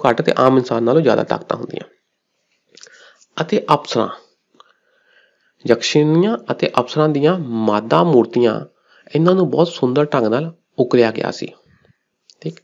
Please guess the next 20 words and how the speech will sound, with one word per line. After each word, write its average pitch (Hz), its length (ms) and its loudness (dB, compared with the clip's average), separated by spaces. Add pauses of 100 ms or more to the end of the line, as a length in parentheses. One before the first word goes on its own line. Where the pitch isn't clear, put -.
(120)
ਇਹਨਾਂ 120 200 -2
ਦੀ 147 80 -2
ਨਕਾਸ਼ੀ 113 420 -6
ਬਹੁਤ 135 200 -4
ਸੋਹਣੇ 143 240 0
ਢੰਗ 151 160 -2
ਨਾਲ 113 160 -4
ਕੀਤੀ - 300 -8
ਗਈ - 100 -10
ਸੀ - 200 -18 (520)
ਮਥੁਰਾ 107 260 -2
ਸਕੂਲ - 300 -6
ਵਿੱਚ। - 220 -10 (400)
ਹੁਣ 113 80 0
ਦੇਖੋ, 110 240 -2
ਮਥੁਰਾ 131 300 -4
ਸਕੂਲ 127 220 0
ਵਿੱਚ 120 280 -2
ਯਕਸ਼, - 240 -4
ਯਕਸ਼ਣੀਆਂ, 113 520 0